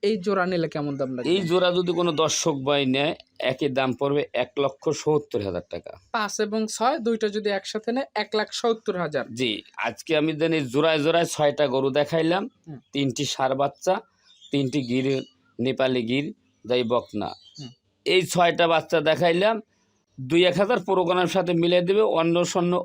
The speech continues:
Speaker 2: অন্য লোক কি দাম দিচ্ছে আর আমি কি দামে গরু দিচ্ছি,
Speaker 1: হুম।
Speaker 2: দর্শক যাচাই বাছাই করে যার কাছে ভালো লাগবে তার কাছে কিনবে।
Speaker 1: আচ্ছা,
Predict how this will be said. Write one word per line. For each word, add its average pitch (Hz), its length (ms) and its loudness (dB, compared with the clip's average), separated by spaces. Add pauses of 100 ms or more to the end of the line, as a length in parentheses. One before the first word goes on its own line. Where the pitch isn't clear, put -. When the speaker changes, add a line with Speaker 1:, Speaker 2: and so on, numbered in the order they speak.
(200)
Speaker 2:
অন্য 151 280 2
লোক 170 240 2
কি 175 100 0
দাম 165 280 2
দিচ্ছে 190 340 0 (420)
আর 113 60 -2 (440)
আমি 196 180 2
কি 196 160 -2
দামে 160 260 2
গরু 127 220 2
দিচ্ছি, 113 420 -6 (280)
Speaker 1:
হুম। 143 120 -16 (360)
Speaker 2:
দর্শক 151 360 0
যাচাই 156 280 2
বাছাই 147 280 0
করে 180 260 -2 (400)
যার 143 240 0
কাছে 156 220 0
ভালো 139 260 0
লাগবে 185 280 -2
তার 143 160 0
কাছে 120 260 -6
কিনবে। 82 340 -8 (320)
Speaker 1:
আচ্ছা, 165 320 -10